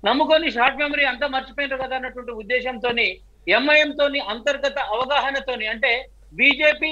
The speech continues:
and ఎంఐఎం పార్టీలు అనేవి ఏంటంటే వీళ్ళకి అవసరానికి తగ్గట్లు వీళ్ళకి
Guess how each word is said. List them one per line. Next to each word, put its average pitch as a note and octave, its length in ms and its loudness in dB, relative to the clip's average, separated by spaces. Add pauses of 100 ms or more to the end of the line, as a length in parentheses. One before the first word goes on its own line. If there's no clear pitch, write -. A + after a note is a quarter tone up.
and C4+ 140 2
ఎంఐఎం C#4 600 2
పార్టీలు C4 320 -2
అనేవి A#3+ 240 -2
ఏంటంటే A#3 440 0 (440)
వీళ్ళకి C#4 400 2
అవసరానికి D4 600 2
తగ్గట్లు C#4 440 -2
వీళ్ళకి C4+ 460 -6